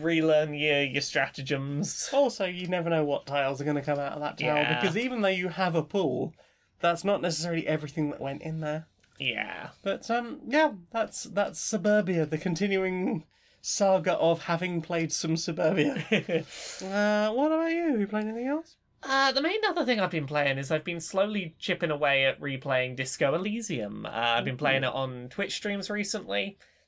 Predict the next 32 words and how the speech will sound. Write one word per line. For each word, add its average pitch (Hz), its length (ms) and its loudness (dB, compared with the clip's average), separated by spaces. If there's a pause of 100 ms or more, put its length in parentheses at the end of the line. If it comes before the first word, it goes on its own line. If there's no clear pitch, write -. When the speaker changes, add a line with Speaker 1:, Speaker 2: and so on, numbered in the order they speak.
(560)
Speaker 1:
Um, 143 400 0
I'm 156 360 -2
nearing 208 520 2
the 175 160 2
end 165 240 0
of 156 120 -8
the 147 100 -6
first 151 520 0
day 143 240 2
of 135 360 -4
the, 127 280 2
uh, 127 220 6
the, 139 180 0
the 135 220 2
in-game 135 340 0
narrative. 160 600 0 (580)
Um, 143 420 4
I've 143 200 2
had 208 180 2
some 208 200 -4
real 233 300 2
good 214 220 0
luck 202 320 0
with 165 180 -2
my, 147 400 2
my 135 360 0 (420)
dumbass 147 520 2
himbo 147 440 2
of 135 100 0
a 139 60 0
detective. 175 800 -2 (100)
Um, 131 440 0